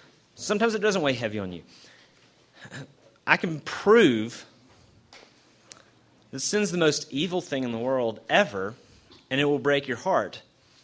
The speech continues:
Because what sin has done is brought death into this life. And this is a morbid thought. I recognize this, and it's dark. But here's what sin has done. Sin has made it so that,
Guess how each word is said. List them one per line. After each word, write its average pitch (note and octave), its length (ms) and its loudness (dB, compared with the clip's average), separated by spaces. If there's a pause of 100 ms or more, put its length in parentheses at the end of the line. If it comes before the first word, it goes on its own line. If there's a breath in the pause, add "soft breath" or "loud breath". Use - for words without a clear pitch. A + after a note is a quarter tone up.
(300 soft breath)
Because D3 280 0
what C#3+ 200 0
sin G3 280 -2
has D#3 120 -6
done D#3+ 200 -2
is C3+ 120 -6
brought A#2 280 -2
death D3 240 2
into D#3 160 -4
this C#3+ 160 -2
life. D3 260 2
And C3+ 80 -4
this F3 140 -4
is F#3+ 80 -2
a G3 60 2
morbid F3+ 420 -2
thought. D3 240 2
I - 20 0
recognize D#3+ 560 -2
this, C#3 220 -2
and B2+ 80 -4
it's - 120 -4
dark. C3+ 380 4 (1000 loud breath)
But D3+ 120 6
here's A#3 340 0
what G#3 160 4
sin D#3 240 0
has C3+ 160 -2
done. G2 300 -4 (2000 loud breath)
Sin G#3+ 340 0
has G#3 220 2
made D#3+ 280 2
it - 140 -4
so C#3+ 380 2
that, A#2 520 -6